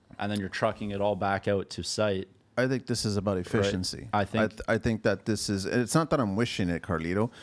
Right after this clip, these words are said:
Speaker 2: This is just, I think there are certain trades, like framers, are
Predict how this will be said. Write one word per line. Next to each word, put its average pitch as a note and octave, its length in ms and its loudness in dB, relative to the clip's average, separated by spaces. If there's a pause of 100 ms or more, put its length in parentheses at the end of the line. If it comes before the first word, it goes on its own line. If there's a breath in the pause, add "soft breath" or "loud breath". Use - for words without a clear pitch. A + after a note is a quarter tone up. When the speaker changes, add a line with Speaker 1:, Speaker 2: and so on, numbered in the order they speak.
(240 loud breath)
Speaker 2:
This B2+ 220 2
is B2 140 0
just, B2+ 280 2
I A2+ 80 4
think B2+ 220 0
there A#2+ 100 4
are G#2 40 4
certain G#2+ 360 2
trades, G#2 420 2
like G#2 200 2
framers, G#2 680 2 (540 soft breath)
are G#2 600 2